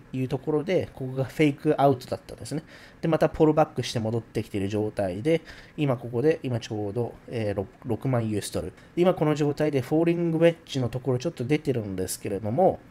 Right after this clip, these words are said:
このレジスタンスのところですね。レジスタンスでボックスが形成されていて、ちょうど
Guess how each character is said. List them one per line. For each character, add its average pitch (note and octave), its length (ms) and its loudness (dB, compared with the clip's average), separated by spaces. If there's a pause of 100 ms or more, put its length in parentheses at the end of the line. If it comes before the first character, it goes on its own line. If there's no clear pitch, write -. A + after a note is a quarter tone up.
(140)
こ D3+ 120 4
の C#3+ 80 4
レ C3 100 4
ジ C#3 140 2
ス - 120 -4
タ E3 120 6
ン D#3 80 2
ス - 80 -2
の D3+ 80 2
と - 80 -6
こ D3+ 60 2
ろ A2+ 60 4
で G2 40 -4
す - 60 -10
ね。 A2 180 -4 (200)
レ C#3 120 2
ジ D3+ 100 0
ス - 80 -4
タ E3 100 2
ン D#3 80 2
ス D#3+ 60 -4
で D3 80 2
ボ C3 140 -2
ッ A#2+ 40 -4
ク - 140 -10
ス D#3+ 80 -2
が D3+ 80 2
形 C#3 180 0
成 C#3 100 -6
さ D3 100 -4
れ C3 100 -2
て C3 100 -4
い B2+ 60 -2
て、 D3+ 200 -2
ち - 100 -4
ょ C#3+ 80 4
う C#3 60 2
ど C#3 220 2